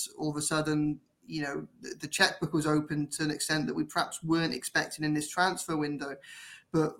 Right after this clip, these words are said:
you know, whatever the particulars of the deal, Everton have got another fine player on their hands. And, you know, in Cody, you've got somebody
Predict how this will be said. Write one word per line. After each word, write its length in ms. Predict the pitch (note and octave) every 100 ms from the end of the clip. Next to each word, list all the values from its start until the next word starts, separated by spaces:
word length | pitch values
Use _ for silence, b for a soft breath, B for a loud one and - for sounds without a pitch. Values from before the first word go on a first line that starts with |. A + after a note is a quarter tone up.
| - -
you 140 | D#3
know, 80 | D3
whatever 340 | D#3 E3+ E3+
the 320 | E3 D#3+ D#3 D3+
particulars 520 | - E3+ D#3 D#3 D3
of 80 | D3
the 60 | C#3+
deal, 340 | E3+ E3 D3+
Everton 220 | D#3 C#3+
have 120 | D3
got 140 | D3+ D3+
another 180 | D#3 D3+
fine 400 | - D#3 D#3 D3+
player 320 | D#3 D#3+ D#3
on 120 | D3
their 120 | C#3
hands. 400 | D#3 C#3+ D3 D3+
And, 180 | D3+ D3+ - B B B
you 120 | D3+
know, 60 | D3
in 60 |
Cody, 340 | D3+ F#3+ F#3+ F3
you've 200 | D#3 D3+
got 200 | E3 D#3+
somebody 680 | D#3+ D3+ D3+ D3+ D3 C#3+